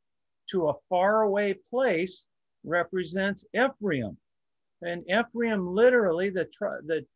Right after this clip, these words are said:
kingdom of Ephraim in the time of David and Solomon, the kingdom of Ephraim refused to worship in Jerusalem. And so that is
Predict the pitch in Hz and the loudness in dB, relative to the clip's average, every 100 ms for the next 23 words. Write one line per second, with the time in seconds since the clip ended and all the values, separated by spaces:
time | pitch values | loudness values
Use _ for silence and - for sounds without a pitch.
0 | - 254 254 196 165 170 175 - 156 143 | -4 0 0 0 0 0 -2 -4 -4 -4
1 | 135 180 _ _ _ - 160 165 151 196 | -4 -10 _ _ _ -14 -10 -8 -8 -4
2 | 202 202 175 143 156 185 190 175 160 147 | -2 0 -2 -4 -4 -2 -2 -2 -6 -6
3 | - 226 220 156 143 175 _ _ _ _ | -2 0 2 0 -2 -6 _ _ _ _
4 | - 156 - 269 269 214 180 180 208 - | -18 -12 -4 -2 0 0 2 2 2 -2
5 | 202 196 180 185 - - 220 247 220 214 | -4 -4 -4 -6 -8 -10 -4 0 0 0
6 | 226 - - _ _ _ _ _ - 190 | -2 -6 -18 _ _ _ _ _ -6 -4
7 | 160 190 214 226 - 226 220 - 180 196 | -2 2 2 0 -2 -2 -2 -6 -4 -2
8 | 196 190 190 220 285 - 190 143 113 71 | -2 -2 -2 0 -2 -2 -2 0 -2 -6
9 | _ _ _ _ _ _ _ _ _ 170 | _ _ _ _ _ _ _ _ _ -6
10 | 185 - 208 180 196 220 226 175 190 190 | -6 -2 -2 2 4 6 4 2 2 2
11 | 202 196 - | 2 -2 -8